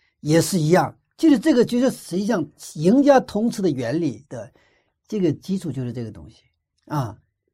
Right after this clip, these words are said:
好在以撒呢有内功啊，当上帝介入的时候，他宣言他的祝福已经给了雅各，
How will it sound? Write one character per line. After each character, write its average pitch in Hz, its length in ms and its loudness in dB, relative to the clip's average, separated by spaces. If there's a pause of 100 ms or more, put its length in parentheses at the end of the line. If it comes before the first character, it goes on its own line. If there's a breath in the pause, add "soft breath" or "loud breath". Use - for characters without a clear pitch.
(140)
好 226 240 4
在 302 140 8
以 220 200 2
撒 240 280 4
呢 220 340 -2 (1000)
有 147 200 0
内 170 180 2
功 143 220 -4
啊， - 180 -14 (380)
当 202 180 4
上 220 220 0
帝 196 100 0
介 233 280 4
入 165 280 0 (280)
的 135 100 -10
时 - 140 -10
候， 135 180 -6
他 - 180 -10
宣 190 320 2
言 131 220 -2
他 - 160 -8
的 170 80 -2
祝 214 240 -4
福 147 140 -4
已 131 100 -6
经 131 120 -6
给 120 120 -10
了 131 140 -8
雅 110 200 -10
各， - 260 -8